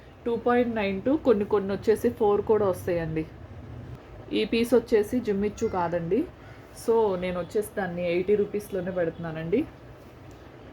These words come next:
ఇది వచ్చేసి డార్క్ మెరూన్ షేడ్ అండి. మీకు కనిపించే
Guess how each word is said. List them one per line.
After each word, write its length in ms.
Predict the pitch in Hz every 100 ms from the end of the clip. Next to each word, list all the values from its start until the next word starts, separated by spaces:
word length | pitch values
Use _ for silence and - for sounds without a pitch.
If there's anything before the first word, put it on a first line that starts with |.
| - - - - - 208
ఇది 80 | 202
వచ్చేసి 340 | 208 233 233 190
డార్క్ 420 | 180 185 220 240 247 214
మెరూన్ 340 | 190 202 233 240
షేడ్ 200 | 208 180
అండి. 180 | 160 170 190
మీకు 140 | 214 233
కనిపించే 420 | 202 208 240 262